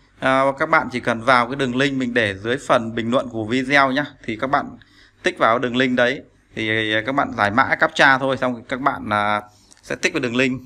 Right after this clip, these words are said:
Khi ra link các bạn tích vào thì nó sẽ yêu cầu các bạn liên kết với cái ví chốt Vnet như này nhá. Đó, sau khi mà các bạn tích vào cái đường link mà mình để dưới phần bình luận video mình có ghim, các bạn giải mã qua cái captcha mà hệ thống yêu cầu thì nó, các bạn, à,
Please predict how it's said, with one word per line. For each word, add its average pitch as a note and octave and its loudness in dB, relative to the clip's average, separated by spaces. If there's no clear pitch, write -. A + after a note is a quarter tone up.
Khi C3+ 0
ra C#3 4
link C#3+ 0
các C#3 -4
bạn C#3+ -2
tích E3 -6
vào A2+ 2
thì A2+ -4
nó A2+ -2
sẽ D3+ -4
yêu C#3 -4
cầu A#2 0
các A2 -14
bạn C3+ 2
liên B2+ -2
kết E3+ 0
với A#2+ -2
cái C#3 -6
ví C3 -4
chốt E3 -6
Vnet C#3 0
như C3 -2
này B2+ -2
nhá. B2+ -4
Đó, D3+ 4
sau F#3 2
khi F#3 0
mà D#3 0
các E3 -4
bạn E3+ 2
tích A#3 -2
vào D3+ 2
cái C#3 -6
đường C#3 -2
link D#3 0
mà D3 0
mình C3 0
để A#2+ 2
dưới A#2+ -4
phần C#3 -2
bình B2 -2
luận B2+ -2
video C#3+ 0
mình C3+ -4
có C#3+ -2
ghim, D3 -2
các D#3 -8
bạn D3 4
giải B2 2
mã D3 2
qua D3+ 4
cái D#3 -8
captcha D3 0
mà C3 -2
hệ C3 -6
thống C3+ -4
yêu D#3 -6
cầu B2 4
thì A#2+ -4
nó, C#3 0
các D3+ -8
bạn, C3+ -2
à, G#2+ -2